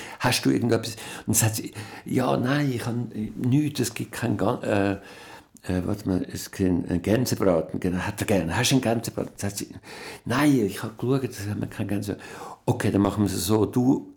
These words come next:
ähm, äh, hast du noch Wienerli?» «Ja, Wienerli habe ich noch.» «Okay, dann machst, machen wir es so, du gehst in die Küche und dann machst du einen Schrei, lässt etwas runterfallen und sagst, ‹Der Gänsebraten ist runtergefallen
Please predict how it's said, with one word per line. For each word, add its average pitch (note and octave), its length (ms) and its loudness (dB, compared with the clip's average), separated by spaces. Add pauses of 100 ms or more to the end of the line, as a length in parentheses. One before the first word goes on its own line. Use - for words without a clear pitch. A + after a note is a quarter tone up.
ähm, G2+ 400 4 (560)
äh, - 120 -6
hast B2+ 260 2
du A#2+ 40 6
noch G#2+ 80 6
Wienerli?» C3+ 460 6
«Ja, A2 180 4
Wienerli A2+ 380 4
habe F#2+ 160 2
ich F#2 80 2
noch.» - 220 0
«Okay, G2 200 -4 (320)
dann A2 340 4
machst, G#2+ 500 0
machen G#2 220 -2
wir G2+ 40 0
es G2 120 -4
so, B2+ 160 2
du B2+ 140 -2
gehst G2 220 2
in - 60 -4
die - 60 -10
Küche B2+ 500 2 (300)
und G#2 160 -2
dann G2 140 4
machst - 240 -2
du G#2+ 40 -2
einen G2+ 80 0
Schrei, A#2+ 460 0 (280)
lässt G2 220 0
etwas G2 220 -2
runterfallen A2 460 0
und G#2+ 60 -2
sagst, G#2+ 200 0 (400)
‹Der C3+ 100 2
Gänsebraten C#3 880 2
ist B2+ 120 0
runtergefallen B2+ 500 0